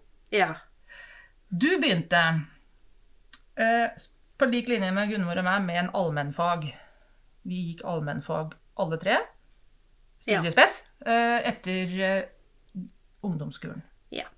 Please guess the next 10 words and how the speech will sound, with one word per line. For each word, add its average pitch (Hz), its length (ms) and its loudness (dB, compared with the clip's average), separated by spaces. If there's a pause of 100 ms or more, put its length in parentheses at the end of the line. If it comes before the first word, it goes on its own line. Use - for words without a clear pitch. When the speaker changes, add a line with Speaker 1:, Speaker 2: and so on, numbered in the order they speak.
(140)
Speaker 2:
Men 277 180 4
hva 262 140 10
gjorde 233 320 4
du 196 180 -2
etter 202 320 -6
de 175 440 -6 (260)
tre - 160 -6
åra 151 300 -6 (120)
på - 80 -6
allmennfag? 160 520 -6